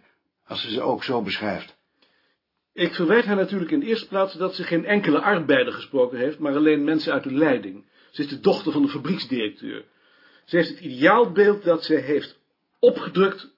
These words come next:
Speaker 2: op de werkelijkheid. En vervolgens doet ze of dat wetenschap is. Ze stelt het voor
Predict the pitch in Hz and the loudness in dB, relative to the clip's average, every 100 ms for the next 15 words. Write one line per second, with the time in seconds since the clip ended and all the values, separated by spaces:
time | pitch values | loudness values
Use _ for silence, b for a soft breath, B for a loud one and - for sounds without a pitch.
0 | _ 175 147 165 156 123 107 110 - 135 | _ -4 2 4 2 0 -6 -8 -6 -8
1 | 123 107 226 226 196 - 226 214 - 202 | -4 4 4 4 -2 -4 -4 -4 -6 -10
2 | - _ _ _ 233 - 185 160 190 135 | -12 _ _ _ 4 6 4 2 0 -2
3 | - 113 98 98 b b - 117 175 139 | -6 -10 -10 -16 b b -14 0 2 2
4 | - - 196 220 269 277 | -6 -4 2 4 4 0